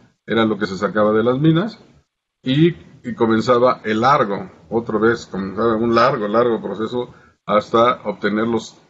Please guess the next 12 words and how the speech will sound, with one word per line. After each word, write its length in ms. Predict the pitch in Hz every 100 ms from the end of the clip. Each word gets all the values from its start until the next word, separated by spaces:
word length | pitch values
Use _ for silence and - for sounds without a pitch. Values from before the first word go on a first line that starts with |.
| _
el 160 | - 98
producto 460 | 110 107 110 - 113
final. 420 | 104 95 90 - -
Entonces 420 | 87 101 101 95
era 560 | 110 110 - - _ -
a 120 | 104 110
partir 320 | 107 113 113
de 100 | 107
las 160 | 101
piedras, 580 | - 151 165 180 226 - _ _ -
¿sí? 180 | 175 269 - _ _ _ _ _ _ _ _ _ _ -
¿Seguimos? 540 | 101 127 165 262 -